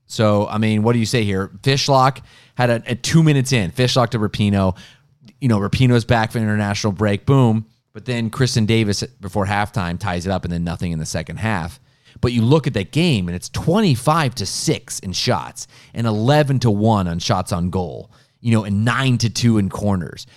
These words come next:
thirty-two to twelve in crosses. You know, I don't know. I don't know what's going on. And we just saw it today. Let's talk about both. O-, we're, we're, let's just do it.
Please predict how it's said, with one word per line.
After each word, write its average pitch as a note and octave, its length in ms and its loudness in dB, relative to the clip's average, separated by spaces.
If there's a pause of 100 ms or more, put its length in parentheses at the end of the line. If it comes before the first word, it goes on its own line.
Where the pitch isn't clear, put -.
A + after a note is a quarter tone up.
thirty-two D#3+ 680 4
to B2+ 80 4
twelve B2 360 2
in G2 120 -2
crosses. G#2 680 -2 (340)
You A#2 80 2
know, A#2+ 180 6
I A#2+ 200 2
don't C3+ 160 4
know. A#2+ 480 4 (720)
I B2+ 80 2
don't C#3 120 4
know A#2 340 4
what's G#2+ 280 -2
going A#2 220 4
on. A#2+ 140 2
And G#2 80 2
we A2+ 100 2
just C3 180 -2
saw C3 140 4
it A#2+ 80 -6
today. G#2+ 480 0
Let's C#3+ 160 0
talk F#3 160 2
about D#3+ 220 2
both. D#3+ 200 4
O-, B2 160 4
we're, C#3 240 -2
we're, D#3+ 140 2
let's E3+ 180 0
just D#3+ 160 -4
do F3+ 140 6
it. - 140 -4